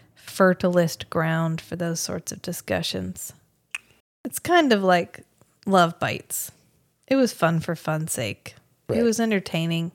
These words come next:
Speaker 1: It thought it was more than just entertaining, which is probably
Speaker 2: Right.
Speaker 1: part of
Speaker 2: It,
Speaker 1: the problem.
Speaker 2: it's, it's a pretty standard, like, sword and sorcery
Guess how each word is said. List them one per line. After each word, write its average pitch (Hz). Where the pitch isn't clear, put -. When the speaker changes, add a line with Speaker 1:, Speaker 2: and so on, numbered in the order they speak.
Speaker 1:
It -
thought 185
it 208
was 185
more 175
than 185
just -
entertaining, 190
which 196
is 175
probably 151
Speaker 2:
Right. 127
Speaker 1:
part 156
of 127
Speaker 2:
It, -
Speaker 1:
the 160
problem. -
Speaker 2:
it's, -
it's 117
a 120
pretty 113
standard, 98
like, 95
sword 92
and 90
sorcery -